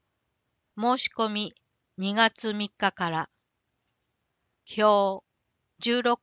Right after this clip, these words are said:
項目あります。日時、ところ、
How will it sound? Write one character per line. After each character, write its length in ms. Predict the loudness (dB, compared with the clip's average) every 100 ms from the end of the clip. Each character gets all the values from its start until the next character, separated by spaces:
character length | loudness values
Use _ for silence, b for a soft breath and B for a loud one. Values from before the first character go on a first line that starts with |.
| 0
項 180 | 0
目 320 | 0 -4 -10 -12
あ 80 |
り 140 | -12 -14
ま 140 | -16
す。 280 | -16 -20 -20 _ _ _ _ _ _ _ _ -6
日 420 | -6 -2 -4 -4
時、 280 | -8 -12 -18 _ _ _ _ -10
と 140 | -4
こ 200 | 0 2
ろ、 240 | 2 0